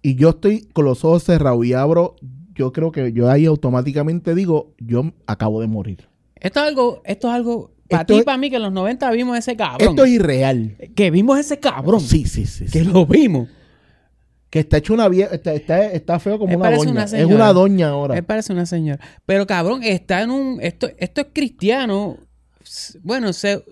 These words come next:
Speaker 2: es lo que hace Kanye, pero es cristi-, es, es más pa-
Speaker 1: Cabrón, eso es, eso es cómo tú, cómo tú puedes medir tu locura ahí.
Speaker 2: <laughs> ¿Cómo pasó?
Speaker 1: ¿Sabes? Ahí el más cuerdo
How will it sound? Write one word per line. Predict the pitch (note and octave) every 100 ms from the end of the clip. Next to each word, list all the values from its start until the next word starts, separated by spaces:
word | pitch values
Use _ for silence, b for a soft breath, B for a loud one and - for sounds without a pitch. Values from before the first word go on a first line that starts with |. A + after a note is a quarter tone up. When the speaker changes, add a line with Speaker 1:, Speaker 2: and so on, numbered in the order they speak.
| A#3
Speaker 2:
es | C4+
lo | C#4+ B3
que | G#3+
hace | G#3+ G#3 B3+
Kanye, | C4 B3+ G#3 E3+ F3 _
pero | - F#3 G3+
es | -
cristi-, | G#3+ G#3 - D#3+
es, | G3 -
es | G3+ G#3
más | A3 A#3
pa- | - G3 E3+
Speaker 1:
Cabrón, | D#3 G#3+ G3+
eso | G3+ - B3
es, | - -
eso | F#3 - B3
es | -
cómo | - G3+ A3
tú, | A3+ A#3 A3+ A3+ -
cómo | G3 A3+
tú | A3+ A3
puedes | A3+ A3+ G#3+
medir | G#3 G3+ A3+ A3+ -
tu | E3+
locura | D3 B2 C#3+ D3+ D3
ahí. | A#2 G#2+ G2 b
Speaker 2:
<laughs> | b -
¿Cómo | F3+ A3 D#4+
pasó? | E4 G#3+ - G3+ F#4 D#3
Speaker 1:
¿Sabes? | C#3+ D#3+
Ahí | D#3+ F3+
el | A#3+
más | A3+ A#3+ B3
cuerdo | - C#4 C4 F3+ E3 D#3